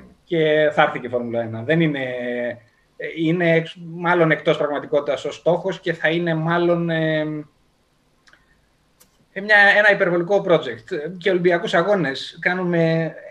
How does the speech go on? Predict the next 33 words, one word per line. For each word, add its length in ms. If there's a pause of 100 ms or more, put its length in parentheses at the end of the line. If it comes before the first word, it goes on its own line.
(100)
έναν 500
κάθε 300
εκατό 360
χρόνια. 400
Δεν 140
κάνουμε 760
τέτοιο. 380
Ράλι 200
Ακρόπολης 460
κάναμε 440
ένα 260
το 80
χρόνο. 640
Είναι 260
παγκόσμιο 440
πρωτάθλημα, 540
είναι 240
διεθνής 380
διοργάνωση, 720
είναι, 500 (580)
ας 280
πούμε, 260
ο 60
δεύτερος 600
σε 100
επίπεδο 640
αναγνωρισιμότητας 1040
μηχανοκίνητος 640
θεσμός 360
μετά 180
τη 60
Φόρμουλα 360
ένα. 340